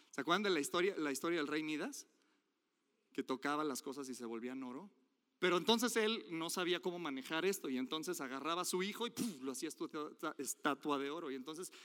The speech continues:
iba a comer y se volvía oro. Y eso le, le salió contraproducente. Pero con Dios es, no hay, no hay forma de perder. No hay forma de perder al poner las cosas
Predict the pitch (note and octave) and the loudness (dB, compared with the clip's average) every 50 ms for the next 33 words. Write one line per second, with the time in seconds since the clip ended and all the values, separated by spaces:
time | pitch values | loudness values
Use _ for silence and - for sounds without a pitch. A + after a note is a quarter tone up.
0 | - - - F#3 F#3+ G3+ G3+ - F3 E3+ E3 F3+ G3+ A#3+ C#4 B3+ F#3+ - - D#3 | -16 -10 -6 -4 -2 -2 -2 -2 -4 -4 -2 0 2 2 4 2 2 0 -2 -4
1 | C3+ C3+ C3 C3+ D3+ D#3+ D#3+ D#3+ D3 D#3+ E3+ D#3 - - - - - - _ _ | -4 -4 -4 -4 -4 -4 -4 -6 -6 -8 -8 -10 -14 -18 -20 -20 -20 -20 _ _
2 | _ _ - - F3+ F3+ - G3 G#3+ G#3+ F#3+ F3 - D#3 D3 D3+ C#3 B2+ - D3 | _ _ 2 6 6 6 8 6 2 2 0 0 0 2 2 2 4 2 2 -2
3 | C#3+ D3+ E3 F3 F#3+ F#3+ F3 D#3 - - - - _ _ _ _ _ _ _ _ | 0 2 4 4 4 2 -2 -8 -16 -20 -20 -20 _ _ _ _ _ _ _ _
4 | _ _ - D3+ C#3 C3 C#3+ B2+ D3 D3 D#3 E3 E3 - D#3+ - - - - B2 | _ _ -8 -4 -2 -2 0 0 2 2 2 2 0 -2 -4 -4 -6 -8 -10 -12
5 | - - - _ _ _ _ _ _ _ - G#3 G3+ G#3+ G#3 A3 A#3 A#3+ A#3 A3 | -14 -18 -20 _ _ _ _ _ _ _ 6 8 8 8 6 4 0 0 0 0
6 | A#3 D4 E4+ E4+ C#4+ C#4+ E4+ - - - - - _ _ _ - A3+ A3+ C#4 D4 | 0 0 0 0 0 0 -2 -4 -6 -10 -16 -20 _ _ _ -2 2 2 4 4
7 | E4 D#4 C4+ C4+ A3+ C#4 D#4 D4 - - - E4 F#4 F4+ E4 E4+ E4 D4+ C4+ G#3 | 4 2 0 2 2 4 4 4 2 0 0 0 0 2 0 -2 -4 -6 -8 -8
8 | A3+ G#3+ G#3 G#3+ D4+ F4 F4 D#4+ - _ _ _ _ _ _ _ _ _ _ _ | -8 -8 -6 -8 -10 -10 -12 -14 -18 _ _ _ _ _ _ _ _ _ _ _
9 | _ - - G#3+ C#4 C#4+ D4 D4+ C4 - - B3 C4 D4+ D4+ D4+ D4+ C#4 B3+ A#3 | _ -4 0 2 4 4 4 2 0 -2 -2 0 0 2 4 4 2 2 2 -2
10 | G3 G#3 F#3+ F3+ A3 C4 C4+ B3+ A3 - G#3 F#3 G#3 A3 A3 A3 - - A3 A3 | -2 -4 -2 -2 -2 -4 -4 -4 -8 -10 -12 -12 -10 -12 -12 -12 -12 -12 -10 -10
11 | G3+ - A3 G#3+ G3+ | -10 -10 -12 -12 -12